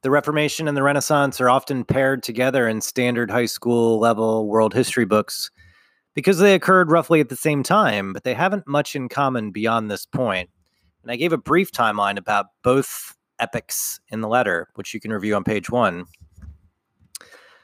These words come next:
However, the Reformation was led by churchmen like Martin Luther, who initially merely wanted to reform or improve the Roman Catholic Church,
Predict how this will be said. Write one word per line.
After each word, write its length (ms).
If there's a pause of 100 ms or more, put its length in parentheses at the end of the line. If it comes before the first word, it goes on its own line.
(420)
However, 420
the 120
Reformation 600
was 200
led 340
by 220
churchmen 580
like 300
Martin 340
Luther, 460
who 160
initially 600
merely 440
wanted 300
to 100
reform 760
or 140
improve 580
the 80
Roman 320
Catholic 380
Church, 520